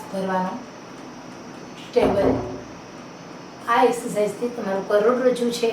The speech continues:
એ અને કમરના દર્દ મટે છે, સાથે થાઇરોઇડ ગ્રંથિની પણ એક્સરસાઇઝ થાય છે. છોડો,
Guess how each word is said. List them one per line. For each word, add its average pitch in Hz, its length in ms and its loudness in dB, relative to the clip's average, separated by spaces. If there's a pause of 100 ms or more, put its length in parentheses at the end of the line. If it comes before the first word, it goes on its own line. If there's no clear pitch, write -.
(100)
એ 247 100 8
અને 202 260 0
કમરના 202 400 2
દર્દ 202 260 4
મટે 208 200 4 (100)
છે, 254 100 4 (440)
સાથે 214 220 0 (340)
થાઇરોઇડ 202 500 2
ગ્રંથિની 208 580 -2
પણ 214 220 -8
એક્સરસાઇઝ - 580 -2
થાય 185 240 -2
છે. 185 100 -4 (2000)
છોડો, 196 340 -4